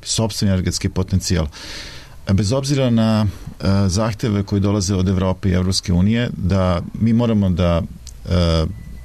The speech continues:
ne, ne zagađujemo više toliko okolinu sa emisijom C O dva koristeći taj lignit,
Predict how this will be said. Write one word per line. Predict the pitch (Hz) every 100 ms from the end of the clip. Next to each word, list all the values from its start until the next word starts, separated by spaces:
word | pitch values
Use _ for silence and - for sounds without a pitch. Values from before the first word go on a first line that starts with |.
| -
ne, | 101 107 -
ne | - 107
zagađujemo | 95 98 117 123 107
više | 90 -
toliko | 92 87 90 -
okolinu | 87 85 85 85
sa | -
emisijom | 95 92 - 85
C | -
O | 92
dva | 87
koristeći | - 92 87 - 87 -
taj | -
lignit, | 85 92 135 -